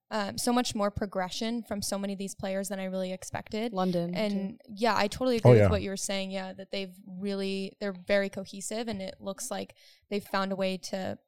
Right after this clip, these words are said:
Speaker 1: put all the pieces together right now. But I am looking forward to seeing, um, them play against, you know, Princeton and uconn and see how they hold up against a team like that.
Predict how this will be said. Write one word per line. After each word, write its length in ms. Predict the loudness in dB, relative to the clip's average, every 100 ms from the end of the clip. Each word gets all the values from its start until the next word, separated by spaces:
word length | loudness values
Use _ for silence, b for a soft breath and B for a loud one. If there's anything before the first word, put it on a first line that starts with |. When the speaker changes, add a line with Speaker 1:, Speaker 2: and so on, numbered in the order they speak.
| -8
Speaker 1:
put 140 | 0 2
all 100 | 2
the 60 |
pieces 360 | -2 -6 -6 -8
together 340 | -4 -2 -2
right 160 | -2 -2
now. 240 | 0 0 2
But 220 | 2 2 b b b 0
I 60 |
am 200 | 2 4
looking 240 | 2 -4 -6
forward 300 | -4 -4 -4
to 60 |
seeing, 500 | -6 -6 -6 -8 -10 -14 _ _ -4
um, 480 | -4 -4 -8 -12 -16 _
them 200 | -6 -6
play 180 | -6 -8
against, 300 | -8 -8 -10
you 100 | -12
know, 60 | -10
Princeton 360 | -10 -8 -8 -8
and 120 | -8
uconn 360 | -8 -8 -10 -10
and 120 | -10
see 140 | -8
how 120 | -6 -6
they 120 | -6
hold 240 | -6 -6
up 120 | -6
against 420 | -6 -8 -8 -8 -10 _ _ _ _ -12
a 60 | -10
team 180 | -8
like 160 | -10 -10
that. 220 | -10 -10